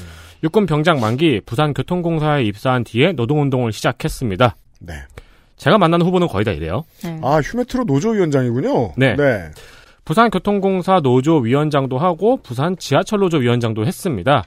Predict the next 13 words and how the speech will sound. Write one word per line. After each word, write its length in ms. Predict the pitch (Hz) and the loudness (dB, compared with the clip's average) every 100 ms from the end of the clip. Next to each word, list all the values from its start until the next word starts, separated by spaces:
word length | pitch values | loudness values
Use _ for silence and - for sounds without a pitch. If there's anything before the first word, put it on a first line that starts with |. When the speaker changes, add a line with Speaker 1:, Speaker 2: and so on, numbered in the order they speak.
| 123 | -6
Speaker 2:
음. 160 | 120 104 80 - | -12 -12 -16 -2
Speaker 1:
그러다 260 | 156 220 | 2 4
보니까 340 | 151 131 127 143 | 4 0 -2 -4
테크트리는 680 | 202 - - 156 170 143 101 | -4 -6 -4 -2 0 -2 -2
민노당, 520 | 143 185 147 180 185 | -2 -2 0 0 -2
노동당, 540 | 104 104 104 151 202 | -6 -4 -4 -4 -6
진보신당, 600 | - 120 135 120 104 87 - | -4 -2 -2 -2 -2 -4 -6
진보결집 560 | 104 107 123 139 160 | -6 -2 0 -2 -4
플러스 380 | - 240 277 277 - _ _ _ _ - | -2 -2 0 -2 -2 _ _ _ _ -4
정의당입니다. 640 | 123 117 104 95 92 101 | -2 0 -2 -2 -2 -4
Speaker 2:
음. 240 | - - 101 | -6 -20 -14
아, 220 | 110 90 | -12 -14
그러네요. 260 | - 78 | -18 -20